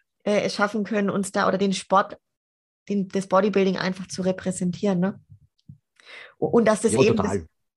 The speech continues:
Speaker 1: fand ich jetzt auch toll, dass es auch schon anfängt beim Thema, äh, Gewichtsscheiben aufräumen oder wie benimmt man sich dann im Studio, ne? Ja.
Speaker 2: Also, also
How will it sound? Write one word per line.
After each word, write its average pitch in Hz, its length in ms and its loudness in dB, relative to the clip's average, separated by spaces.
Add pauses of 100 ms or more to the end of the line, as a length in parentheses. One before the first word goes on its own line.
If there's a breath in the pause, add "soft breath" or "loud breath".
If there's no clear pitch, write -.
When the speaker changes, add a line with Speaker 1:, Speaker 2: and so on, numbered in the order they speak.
(240)
Speaker 1:
fand 214 220 -2
ich 202 60 0
jetzt - 120 -2
auch 226 140 4
toll, 196 180 2
dass 190 180 2
es - 80 -6
auch 190 120 0
schon 185 180 -2
anfängt 226 500 -2
beim 196 200 0
Thema, 202 360 0 (320 loud breath)
äh, 202 120 2
Gewichtsscheiben 202 680 2
aufräumen 185 600 0
oder 185 180 0
wie 196 100 -6
benimmt 196 320 -4
man 185 120 0
sich - 240 -6
dann 170 140 2
im 180 120 0
Studio, 175 440 2
ne? 185 200 -2 (260)
Ja. - 260 -2 (1300 loud breath)
Speaker 2:
Also, 120 480 0
also 120 160 -6